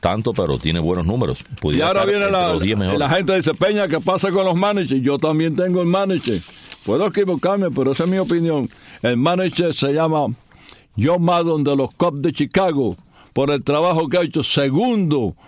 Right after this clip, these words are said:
Speaker 2: en la liga, en la, de esos de los juegos ganados. Y ha puesto un equipo que él lo dijo cuando, "Yo voy a ganar este año", y lo lleva.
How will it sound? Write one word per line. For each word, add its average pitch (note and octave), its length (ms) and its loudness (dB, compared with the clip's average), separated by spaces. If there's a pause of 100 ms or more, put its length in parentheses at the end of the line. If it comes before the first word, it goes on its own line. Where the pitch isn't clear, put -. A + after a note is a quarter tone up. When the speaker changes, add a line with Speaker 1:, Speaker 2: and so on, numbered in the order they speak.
(280)
Speaker 2:
en C#3+ 180 0
la D3 100 2
liga, F3 360 2
en D#3 60 0
la, D3 120 2 (340)
de D3+ 160 0
esos F3 220 0
de D3 140 0
los B2+ 240 0
juegos D#3+ 340 2
ganados. C#3 520 0 (300)
Y C3 100 2
ha D#3 60 0
puesto F3+ 320 0
un E3 120 0
equipo D3+ 520 -2
que B2+ 120 0
él E3 180 0 (120)
lo C#3 180 2
dijo D3+ 320 0
cuando, B2+ 400 -2 (180)
"Yo C#3+ 320 2
voy E3 320 0
a D#3 100 0
ganar C3+ 380 0
este D3 240 0
año", A2+ 460 0
y A2+ 60 0
lo A2+ 180 2
lleva. B2 460 0